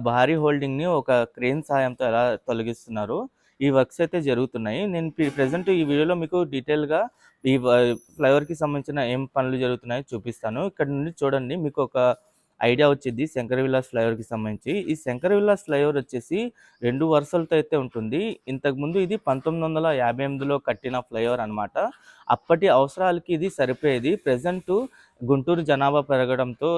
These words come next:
అలాగే ట్రాఫిక్ రద్దీ ఎక్కువగా పెరగడంతో ఈ ఫ్లైఓవర్ సరిపోక కొత్తగా ఇంకో ఫ్లైఓవర్ కట్టాలని చెప్పి గవర్నమెంట్ అయితే ప్లాన్ చేసింది అంతకుముందు. అంటే దీనికి సంబంధించిన పదిహేను సంవత్సరాల నుండి డిమాండ్ ఉన్నా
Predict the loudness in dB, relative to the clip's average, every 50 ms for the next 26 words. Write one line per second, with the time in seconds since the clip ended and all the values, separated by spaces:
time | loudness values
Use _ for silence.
0 | 0 2 2 4 4 4 4 2 0 0 2 2 2 2 0 -4 -2 0 0 0
1 | 2 0 0 0 0 0 -2 -2 0 0 0 0 0 -2 -2 -2 -2 -2 -4 -6
2 | -4 -2 -2 0 0 -2 -4 -6 _ -2 0 2 2 2 2 0 -2 -4 -4 -4
3 | -4 -2 -2 -2 -2 0 0 0 0 -2 -4 -8 _ _ _ _ _ 0 0 2
4 | 2 0 2 6 6 6 6 6 2 -2 0 0 0 0 2 2 2 4 4 2
5 | 2 0 -2 -2 2 2 2 2 0 -2 -2 -4 -6 -6 _ 0 0 0 0 0
6 | 2 2 2 2 0 -2 -2 -2 -2 -4 0 -2 -4 -2 -2 -2 -2 -2 -2 -4
7 | -4 -6 -6 -6 -8 -6 -4 -2 -2 -4 -4 -4 -6 -4 -4 -4 -4 -2 -2 -2
8 | -2 -4 -6 _ -20 _ -8 -8 -2 0 0 0 0 -2 -8 _ -2 0 0 0
9 | 0 -2 -4 -6 -4 -4 -4 -4 -2 -4 -4 -6 -6 -6 -6 -6 -2 -2 -2 -2
10 | -2 -4 -4 -4 -2 -2 -2 -2 -2 -4 -4 -4 -2 -4 -4 -4 -4 -4 -4 -4
11 | -2 0 -2 -2 -2 -4 -6 -6 -4 -4 -4